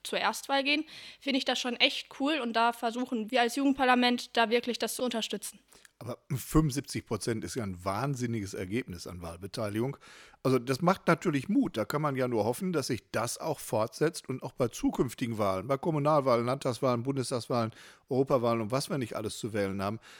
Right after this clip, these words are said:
Speaker 2: dass dieser Effekt sich dann auch noch da wieder abzeichnet. Insofern Respekt.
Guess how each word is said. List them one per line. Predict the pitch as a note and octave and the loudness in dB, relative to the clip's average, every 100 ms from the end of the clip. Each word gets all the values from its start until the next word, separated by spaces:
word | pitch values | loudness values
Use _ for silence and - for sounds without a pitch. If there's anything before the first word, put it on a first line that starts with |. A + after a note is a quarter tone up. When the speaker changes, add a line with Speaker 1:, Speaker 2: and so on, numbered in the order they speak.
| - - | -20 -8
Speaker 2:
dass | A#2+ | -6
dieser | - C3+ C#3+ | -4 0 0
Effekt | - - D3+ - | 2 0 0 -2
sich | - - | -8 -2
dann | D3 - | -2 0
auch | B2+ A#2+ | -4 0
noch | C#3 C3 - - | 0 0 -2 0
da | D3 G3+ | 2 2
wieder | E3+ G#2+ E2+ | 2 0 0
abzeichnet. | F#2+ - B2 G#2+ G#2+ D3 E3+ - - - - _ | -4 -8 -8 -8 -6 -2 -4 -6 -20 -20 -20 _
Insofern | B2 G#2+ B2 D3 D#3+ D3 D3 C#3 - - | -2 2 2 4 4 4 2 -4 -10 -6
Respekt. | A2+ A2 - D#3+ - - - | -4 -2 0 -2 -2 -10 -14